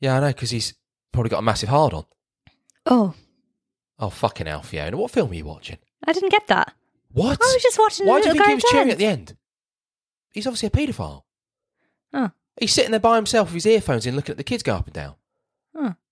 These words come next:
Speaker 1: And at the end, he's, he's got his arms in the air 'cause he's like, "Fucking hell, I've just, I've just blown out in my pants." 'Cause that
Speaker 2: Really?
Speaker 1: perform-
Speaker 2: Is that what that's meant to
Speaker 1: Of
Speaker 2: signify?
Speaker 1: course.
Speaker 2: Really?
Speaker 1: What do you think it was?
Speaker 2: I didn't. I was completely oblivious to that.
Speaker 1: He's sitting there by himself, this weird tattooed bloke with his jean jacket on.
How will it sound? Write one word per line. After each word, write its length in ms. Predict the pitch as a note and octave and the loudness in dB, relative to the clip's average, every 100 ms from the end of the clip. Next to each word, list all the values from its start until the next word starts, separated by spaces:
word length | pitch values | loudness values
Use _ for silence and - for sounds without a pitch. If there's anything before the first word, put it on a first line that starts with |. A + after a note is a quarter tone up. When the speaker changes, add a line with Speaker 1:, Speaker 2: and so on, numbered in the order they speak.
| _ _ _ _ | _ _ _ _
Speaker 1:
And 120 | F3+ | 0
at 80 | A3 | 2
the 100 | A3 | 4
end, 140 | G#3+ E3+ | 2 0
he's, 160 | D#3 | -6
he's 180 | E3+ D#3+ | -8 -6
got 60 | C#3 | 0
his 100 | G3+ | 2
arms 260 | B3 F3+ | 2 0
in 60 | A2+ | -2
the 60 | |
air 100 | G2+ | -2
'cause 140 | A#2+ C#3+ | -2 -8
he's 140 | D3 | -4
like, 180 | C#3+ C3 | -2 -2
"Fucking 320 | - E3+ - | -4 -6 -4
hell, 120 | E3 | -2
I've 80 | A#2+ | -2
just, 200 | A#2+ - | -4 -6
I've 120 | B2 | -6
just 220 | - - - | -6 -14 -4
blown 320 | A#2 A#2 A2+ | 2 2 2
out 280 | C#3 E2 - | -4 -8 -12
in 80 | G2+ | -8
my 80 | A#2 | -4
pants." 420 | C#3 G2 D2 - _ _ _ - | -4 -6 -10 -20 _ _ _ -8
'Cause 80 | A#3+ | 0
that 60 | |
Speaker 2:
Really? 260 | D#4+ A#4 B4+ | 2 4 2
Speaker 1:
perform- 140 | A#4 C#4+ | 2 2
Speaker 2:
Is 80 | - | 0
that 100 | E4+ | 0
what 80 | |
that's 140 | F#4 F4+ | 0 -2
meant 160 | F#4 | -4
to 20 | - | -2
Speaker 1:
Of 20 | |
Speaker 2:
signify? 440 | G4+ C4+ G#4 G4 | 0 2 2 2
Speaker 1:
course. 360 | C#4 C#3 - - - | 2 -2 -4 -6 -8
Speaker 2:
Really? 500 | C#4+ G4 D5+ D#5 C#5 _ _ | 0 2 4 4 2 _ _
Speaker 1:
What 140 | G4+ | 0
do 60 | G#4+ | 2
you 40 | |
think 160 | A4 A4+ | 2 2
it 100 | F#4+ | 0
was? 160 | - A4 | 2 2
Speaker 2:
I 40 | B4 | 2
didn't. 240 | A4 F4 | 2 2
I 100 | D4 | 2
was 120 | F4+ - | 2 0
completely 340 | D4 D4 B3+ | -6 -2 -2
oblivious 460 | C#4 G#4+ A4 C#4+ - | 0 0 4 2 0
to 100 | F#3+ | 2
that. 280 | F3 C#3+ - _ _ _ - | 2 2 -4 _ _ _ -6
Speaker 1:
He's 160 | G#3 | -4
sitting 220 | - B3 | 0 0
there 100 | F#3+ | 0
by 160 | D#3+ G3+ | 4 4
himself, 340 | G#3 - F3+ C#3+ | 4 2 0 0
this 120 | B2+ | -6
weird 300 | D3 E3+ D#3+ | -4 -4 -4
tattooed 480 | - D#3 - D3 A#2+ | -4 -4 -2 -8 -2
bloke 340 | B2 F2+ E2+ | -2 -2 -4
with 100 | G2+ | -12
his 100 | G2+ | -12
jean 260 | - A#2+ A2 | -4 -4 -2
jacket 320 | F#2+ D#2+ - | -4 -4 -10
on. 280 | D#2 D2+ | -10 -12